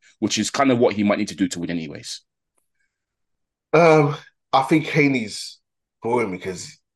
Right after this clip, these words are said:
Speaker 2: he has no pop. I think that's, that was
Speaker 1: Yeah.
Speaker 2: the, the biggest issue. Um,
Speaker 1: Yeah.
Speaker 2: we've, we've seen him try and get out a
Speaker 1: Yeah,
Speaker 2: gamble.
Speaker 1: try, try his hardest,
Speaker 2: And
Speaker 1: boy.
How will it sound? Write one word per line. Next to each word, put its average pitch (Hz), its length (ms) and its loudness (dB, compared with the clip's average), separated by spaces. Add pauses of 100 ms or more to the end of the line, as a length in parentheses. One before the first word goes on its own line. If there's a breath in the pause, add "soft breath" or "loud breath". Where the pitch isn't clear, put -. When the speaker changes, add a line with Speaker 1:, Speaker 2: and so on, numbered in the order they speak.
(1120)
Speaker 2:
he - 180 -10
has - 180 -2
no 78 120 -8
pop. - 300 -2 (420 loud breath)
I - 80 -2
think 113 200 -4
that's, 104 220 0
that 95 380 -4
was 87 320 -10 (240)
Speaker 1:
Yeah. 101 60 -10
Speaker 2:
the, 76 120 -14
the 98 40 -8
biggest 98 380 -8
issue. 76 340 -8 (100)
Um, 78 460 -2 (380)
Speaker 1:
Yeah. 76 160 -12 (260)
Speaker 2:
we've, 78 180 -12 (180)
we've 82 140 -10
seen 104 260 -2
him 95 320 -4 (420)
try 104 320 2
and 95 160 -4
get 101 120 0
out 95 280 2 (320)
a 104 80 -8
Speaker 1:
Yeah, 98 240 0
Speaker 2:
gamble. 98 260 0
Speaker 1:
try, 95 200 4 (240)
try 95 320 2
his 87 100 -2
hardest, - 500 0
Speaker 2:
And - 120 -6
Speaker 1:
boy. - 180 2